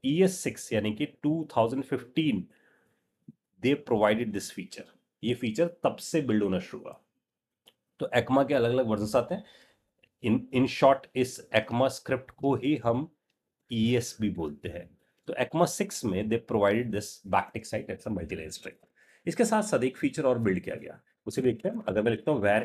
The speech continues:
A ten, यहाँ लिखता हूँ where B equal to twenty, और मैं सपोज प्रिंट करना चाहता हूँ इस जगह, अ, A is, और फिर प्लस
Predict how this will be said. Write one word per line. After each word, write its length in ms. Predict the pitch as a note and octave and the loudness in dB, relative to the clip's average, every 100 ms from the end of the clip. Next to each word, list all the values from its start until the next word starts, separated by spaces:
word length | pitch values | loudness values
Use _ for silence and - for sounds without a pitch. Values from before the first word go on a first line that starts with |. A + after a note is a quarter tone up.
| - | 0
A 120 | A2 A2 A#2 | -2 0 0
ten, 180 | C#3+ A3 - G2 | 0 -2 -10 -6
यहाँ 100 | A#2 | -4
लिखता 220 | A2+ D3 | -2 -2
हूँ 80 | G#2+ | 0
where 200 | G#2+ G#2 | 0 -2
B 140 | F#2 | -4
equal 400 | A2+ G#2+ G2 G2 | -4 -4 -4 -6
to 100 | F#2 | -6
twenty, 300 | D#2+ - - | -10 -12 -4
और 120 | A#2 | -2
मैं 120 | C3 | -2
सपोज 380 | C#3 - G3 F#3+ | 0 2 4 2
प्रिंट 300 | F#3 B2+ B2+ | 0 0 0
करना 240 | B2+ A#2 A2+ | 0 -2 0
चाहता 260 | F#2+ - | -2 0
हूँ 340 | F#2+ D#3+ G#3+ - _ _ - | 0 0 -2 -8 _ _ -4
इस 160 | G#2+ G2 | 0 2
जगह, 300 | F#2+ - - _ _ _ _ _ A2+ | 2 2 -2 _ _ _ _ _ -4
अ, 340 | G2+ F#2+ - _ - | -2 0 -4 _ 2
A 120 | D3+ F#3+ A#2+ | 4 4 2
is, 200 | B2 D3 - - - - _ - | -2 -2 -8 -14 -18 -20 _ -6
और 80 | A2 | -2
फिर 220 | - F#3+ | 0 0
प्लस 340 | F3 E3+ E3+ | 2 2 0